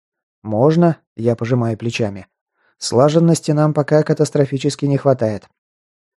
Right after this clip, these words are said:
"Есть такое дело". На лице девушки появляется виноватая улыбка, будто бы во всем этом была исключительно ее заслуга. "Зато все мы очень сильны по отдельности",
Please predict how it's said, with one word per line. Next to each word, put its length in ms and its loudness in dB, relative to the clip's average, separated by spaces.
"Есть 460 2
такое 340 4
дело". 380 4
На 120 4
лице 320 4
девушки 420 2
появляется 640 2
виноватая 600 2
улыбка, 680 2
будто 400 0
бы 220 4
во 120 4
всем 300 -2
этом 260 0
была 280 4
исключительно 720 0
ее 500 0
заслуга. 600 -6
"Зато 420 -2
все 240 0
мы 160 4
очень 340 2
сильны 380 0
по 160 2
отдельности", 720 0